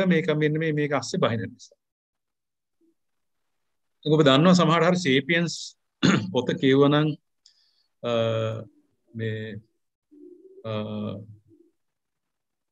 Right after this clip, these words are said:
ඔය නවල් හර-, හර-, හරිනේ. පොත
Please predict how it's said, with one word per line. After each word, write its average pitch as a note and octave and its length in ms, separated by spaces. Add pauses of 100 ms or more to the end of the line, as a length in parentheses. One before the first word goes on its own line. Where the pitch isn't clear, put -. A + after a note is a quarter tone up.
(220)
ඔය A2 80
නවල් A#2+ 320
හර-, A2+ 240
හර-, G#2+ 240
හරිනේ. A2 340 (640)
පොත A2 200